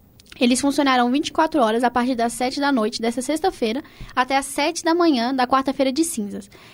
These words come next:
E serão montados no, o, no, no C R J, Centro de Referência da Juventude, na Rua Guaicuru cinquenta, no centro. E na upa Centro-Sul, na Rua Domingo Vi-,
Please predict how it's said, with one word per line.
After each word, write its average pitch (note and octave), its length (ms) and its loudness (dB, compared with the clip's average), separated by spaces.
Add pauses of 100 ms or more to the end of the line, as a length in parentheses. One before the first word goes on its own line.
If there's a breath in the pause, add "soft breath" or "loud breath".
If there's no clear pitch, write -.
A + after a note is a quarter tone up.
E B3+ 80 -2
serão C4 260 2
montados C#4 540 0
no, B3 260 0
o, A3+ 360 4
no, A3+ 140 2 (280)
no A3 100 -2
C C4+ 200 0
R C#4 160 4
J, A#3 480 2
Centro B3 280 -2
de A#3 80 0
Referência A#3 440 0
da A3 80 2
Juventude, A3 580 -2
na B3+ 140 0
Rua A3+ 240 2
Guaicuru A#3 500 0
cinquenta, A3+ 680 -6 (340 loud breath)
no D4+ 160 2
centro. - 420 -10 (320 loud breath)
E C#4 120 0
na D4 180 2
upa C#4+ 240 2
Centro-Sul, D4+ 540 0
na C#4 100 2
Rua C4+ 220 4
Domingo C4+ 320 2
Vi-, D4 180 0